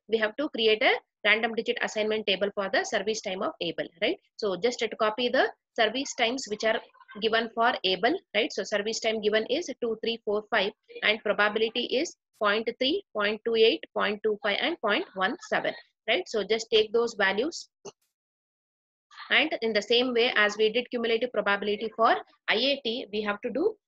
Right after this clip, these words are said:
cumulative probability for service time of Able, right? So the first value, write it as it is. So we get point three zero plus point two eight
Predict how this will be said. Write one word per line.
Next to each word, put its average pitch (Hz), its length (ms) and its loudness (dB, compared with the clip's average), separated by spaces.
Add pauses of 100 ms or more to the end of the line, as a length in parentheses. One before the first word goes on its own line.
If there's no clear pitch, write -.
(120)
cumulative 254 420 0
probability 202 680 -2
for 285 160 2 (260)
service 226 360 0
time 202 240 -2
of 359 140 0 (140)
Able, 156 280 -2 (300)
right? 262 180 2
So 202 140 -4
the 185 180 -4
first 254 180 0
value, 226 240 0
write 208 200 0
it 220 160 -6
as 202 180 -2
it 220 140 -4
is. 381 160 -2 (180)
So 202 160 -6
we 196 140 0
get 247 240 0
point 226 300 -2
three 240 160 -2
zero 233 300 -2
plus 226 180 -4
point 214 340 -4
two 220 100 2
eight 254 200 2